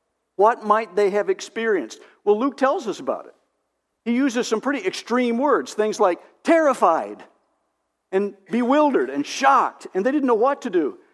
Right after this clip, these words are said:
In fact, they were probably looking to run away if they could. And yet they stayed there, and eventually they were transformed once they understood the real truth about what was happening right before their eyes that they were experiencing with their own senses.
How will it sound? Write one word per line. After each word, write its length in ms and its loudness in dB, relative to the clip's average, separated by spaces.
In 100 -2
fact, 240 0
they 60 -2
were 80 0
probably 320 0
looking 260 0
to 60 0
run 240 0
away 400 0
if 180 -6
they 140 -2
could. 380 -6
And 120 -2
yet 200 0
they 100 -2
stayed 360 0
there, 220 0
and 120 0
eventually 720 -2
they 80 2
were 100 0
transformed 760 -2
once 260 -2
they 200 0
understood 500 0
the 80 -2
real 200 2
truth 400 -2
about 240 2
what 160 0
was 140 -6
happening 440 0
right 240 0
before 300 0
their 180 2
eyes 260 2
that 100 -8
they 80 0
were 120 0
experiencing 760 -4
with 140 2
their 160 0
own 180 0
senses. 640 -4